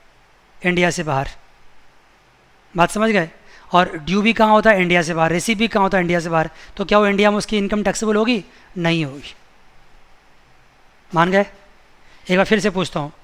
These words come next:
income received outside India, income due outside India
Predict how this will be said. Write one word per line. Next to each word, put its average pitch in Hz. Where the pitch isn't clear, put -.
income 220
received 196
outside 175
India, 139
income 202
due 226
outside 190
India 160